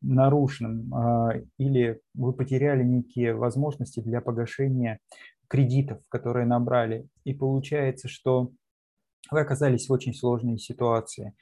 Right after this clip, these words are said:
когда вам нужно гасить множество больших кредитов,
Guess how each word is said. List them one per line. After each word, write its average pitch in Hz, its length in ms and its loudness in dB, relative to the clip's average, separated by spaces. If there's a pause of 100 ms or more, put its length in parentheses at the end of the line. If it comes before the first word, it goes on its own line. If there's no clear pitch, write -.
(280)
когда 123 340 2
вам 127 280 6
нужно 120 500 2
гасить 131 520 0
множество 131 520 2
больших 113 460 0
кредитов, 156 540 0